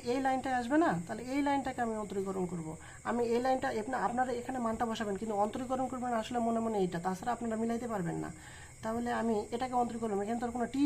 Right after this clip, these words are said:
নাই, তাহলে টি নাই থাকলে এটা কি আসবে? জিরো। কার সাপেক্ষে অন্তরীকরণ? টির সাপেক্ষে। তাহলে এটাকে অন্তরীকরণ করলে আমাদের কত পাওয়া যাবে? জিরো প্লাস, তো দেখুন এখানে এটা কেটে গেলে কত আসবে? ফোর আসবে না? তাহলে one divided by four। আমি আবারও বলতেছি, আপনারা শুধু মানটা বসায় দিবেন, কিন্তু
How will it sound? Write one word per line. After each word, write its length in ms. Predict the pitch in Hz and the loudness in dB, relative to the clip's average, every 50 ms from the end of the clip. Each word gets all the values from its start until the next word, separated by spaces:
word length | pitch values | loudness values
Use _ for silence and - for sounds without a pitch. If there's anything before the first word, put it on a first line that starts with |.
| 277 269 | 4 4
নাই, 180 | 214 185 165 160 160 | 4 4 2 2 0
তাহলে 140 | 170 190 196 | -2 -4 -4
টি 120 | 185 - 262 | -4 -4 -4
নাই 200 | 269 262 254 254 247 240 | -2 0 0 0 -2 -2
থাকলে 220 | 247 233 233 247 247 | -4 -4 -4 -2 -4
এটা 140 | 240 240 240 226 - - - - | -2 -2 -4 -6 -6 -10 -16 -8
কি 80 | - 247 233 | -4 -2 0
আসবে? 220 | 202 180 170 170 175 | 0 0 0 0 0
জিরো। 200 | 175 202 208 202 | 0 0 0 0
কার 200 | 190 - 226 233 | 0 0 0 0
সাপেক্ষে 320 | 226 - 262 233 226 208 208 | 0 0 -4 -6 -4 -4 -2
অন্তরীকরণ? 340 | 202 190 185 185 180 180 | 0 0 0 0 0 0
টির 180 | 180 226 233 226 | 0 -2 -4 -6
সাপেক্ষে। 300 | - 185 175 170 170 175 | -4 -4 -2 -2 -2 -2
তাহলে 140 | 190 190 190 | 0 -2 -2
এটাকে 200 | 190 214 214 233 226 | -2 -4 -4 -4 -4
অন্তরীকরণ 360 | 226 226 233 233 240 240 240 | -4 -4 -6 -4 -2 -2 -2
করলে 180 | 240 240 233 233 | -2 -4 -2 -2
আমাদের 200 | 226 233 226 220 | -2 -2 -4 -4
কত 120 | 220 214 214 202 | -6 -6 -6 -4
পাওয়া 140 | 202 190 180 | -2 -2 -2
যাবে? 180 | 175 180 170 175 175 | -2 -2 -2 -2 -2
জিরো 160 | 202 202 226 226 220 | -2 -2 -4 -4 -2
প্লাস, 300 | 208 185 170 156 160 180 - - - - - - - - - - | 0 0 2 2 0 -4 -6 -10 -14 -16 -16 -14 -14 -16 -14 -10
তো 60 | - 220 | -6 -2
দেখুন 340 | 185 202 202 202 254 247 208 202 | 0 0 0 0 0 -2 -2 -2
এখানে 220 | 226 214 220 247 247 247 | -2 -4 -4 -2 -2 -2
এটা 100 | 240 240 | -2 -2
কেটে 220 | 240 240 240 240 247 | -4 -4 -4 -4 -2
গেলে 140 | 240 240 220 190 | -2 -2 -2 -2
কত 120 | 196 180 180 | -2 -2 0
আসবে? 200 | 175 170 170 170 - | 0 0 0 -2 -2
ফোর 120 | - 254 262 254 254 | -4 -4 -4 -4 -4
আসবে 160 | 240 254 294 | -4 -2 -2
না? 80 | 294 240 190 | -2 -2 -2
তাহলে 140 | 208 208 208 208 214 | -4 -4 -4 -2 -2
one 100 | 220 226 220 | -2 -2 -4
divided 360 | 220 226 226 226 226 226 214 226 | -4 -4 -4 -4 -4 -4 -4 -4
by 100 | 226 226 220 - | -6 -6 -6 -6
four। 180 | - 170 160 160 - - - - - - - - | -6 -4 -4 -6 -8 -12 -14 -16 -16 -14 -10 -4
আমি 120 | 226 233 226 | 0 4 4
আবারও 280 | 214 226 247 269 277 | 6 6 4 4 2
বলতেছি, 360 | 247 240 208 190 185 170 - 185 170 170 | 2 0 -2 -2 -2 -4 -4 -4 -4 -4
আপনারা 200 | 170 226 233 240 | -2 -2 -2 -2
শুধু 200 | 240 269 254 254 | -2 -4 -4 -2
মানটা 300 | 233 220 208 208 208 247 | 0 0 0 0 2 0
বসায় 300 | 233 226 214 - 220 202 180 | 0 0 0 -2 -2 0 0
দিবেন, 160 | 180 175 175 170 175 | 2 0 0 0 -2
কিন্তু 140 | 190 190 | -2 -2